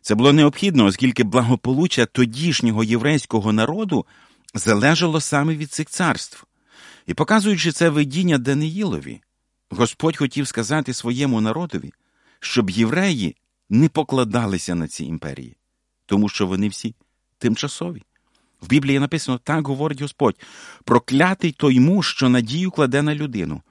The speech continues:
і робить раменом своїм слабу плоть. А від Господа серце його відступає,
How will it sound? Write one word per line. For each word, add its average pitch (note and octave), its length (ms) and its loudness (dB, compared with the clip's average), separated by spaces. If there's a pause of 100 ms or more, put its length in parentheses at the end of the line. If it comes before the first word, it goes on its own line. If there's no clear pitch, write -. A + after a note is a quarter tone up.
(360)
і G#2 100 2
робить B2 420 2
раменом B2+ 460 0
своїм A#2 340 -4
слабу A#2 300 -4
плоть. C#3 360 -6 (500)
А G#2 100 0
від F#2 160 -2
Господа F2+ 540 -4 (840)
серце G#2+ 520 -2
його F2 280 -2
відступає, F2 680 -4